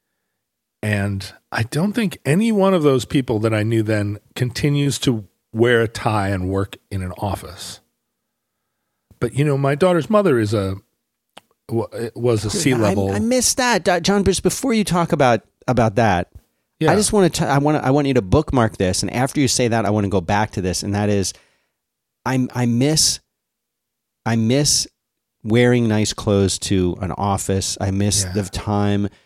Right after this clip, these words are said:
Speaker 2: when men wore suits and ties and,
Speaker 1: <laughs>
Speaker 2: and even, even fedora hats as part of,
Speaker 1: Ah.
Speaker 2: like, my granddad,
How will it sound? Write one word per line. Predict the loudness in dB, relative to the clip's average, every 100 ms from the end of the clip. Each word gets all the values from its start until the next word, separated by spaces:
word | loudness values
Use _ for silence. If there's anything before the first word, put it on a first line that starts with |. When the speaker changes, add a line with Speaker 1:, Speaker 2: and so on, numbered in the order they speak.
| _ -6
Speaker 2:
when | -4 -4 -8 _
men | -4 -2 0
wore | 0 -2
suits | 0 -2 -2
and | -4
ties | -6 -4 -2 0 0 -2 -6 -10 _ _ _ -10 -6
and, | -2 -2
Speaker 1:
<laughs> |
Speaker 2:
and | -2 -2
even, | 0 2 2 0 -2
even | 0 2 0
fedora | -2 -4 2 4 4 2
hats | 0 -4 -2 -4
as | -6 -4
part | 0 4 4
of, | 4
Speaker 1:
Ah. |
Speaker 2:
like, | 2 2
my | 2 2
granddad, | 2 2 2 0 0 -2